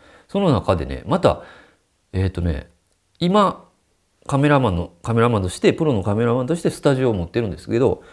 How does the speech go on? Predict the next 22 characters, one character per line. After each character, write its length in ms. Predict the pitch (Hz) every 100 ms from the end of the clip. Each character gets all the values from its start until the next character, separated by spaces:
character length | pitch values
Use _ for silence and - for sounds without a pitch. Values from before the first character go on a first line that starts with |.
| - - -
そ 100 | 117
の、 220 | 110 - _ _
専 260 | - 254 330
門 200 | 285 262
学 200 | 240 240
校 100 | 101
に 60 | 80
ず 80 |
っ 20 | 101
と 100 | 87
通 200 | 120 117
っ 20 |
て 200 | - 107
た 240 | 73 60 -
時 260 | - 82 90
が 240 | - 55 - _ _ -
終 80 | 123
わ 80 | 92
っ 160 | -
て、 160 | - 95
大 180 | 175 226
須-、 600 | 208 - - _ -